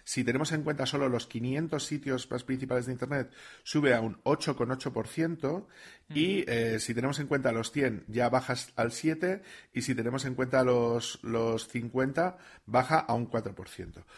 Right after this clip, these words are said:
Speaker 1: O sea, sí se puede decir de que, eh, las principales páginas de Internet, o lo que sería el, el top mil, ¿no? Por decirlo de alguna manera,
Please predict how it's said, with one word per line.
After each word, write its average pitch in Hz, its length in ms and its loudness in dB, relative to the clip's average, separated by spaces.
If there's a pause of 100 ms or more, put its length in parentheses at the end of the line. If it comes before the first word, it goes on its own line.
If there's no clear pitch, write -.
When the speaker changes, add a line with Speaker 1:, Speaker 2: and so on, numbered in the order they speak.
(140)
Speaker 1:
O 117 80 -6
sea, 131 300 6 (340)
sí 165 200 -2
se 175 120 0
puede 165 260 4
decir 147 420 2
de 117 140 0
que, - 400 -4
eh, 107 440 -4
las 120 240 0
principales 131 560 -2
páginas 151 340 -4
de 151 60 -2
Internet, 143 400 -2
o 110 80 -4
lo 104 100 -4
que - 80 -12
sería 110 920 2
el, 104 320 -8
el 107 320 -4
top 123 180 -2
mil, 104 260 -8
¿no? 131 140 -6
Por 147 120 -6
decirlo 107 240 -6
de 110 80 -2
alguna 113 180 -4
manera, 107 400 -8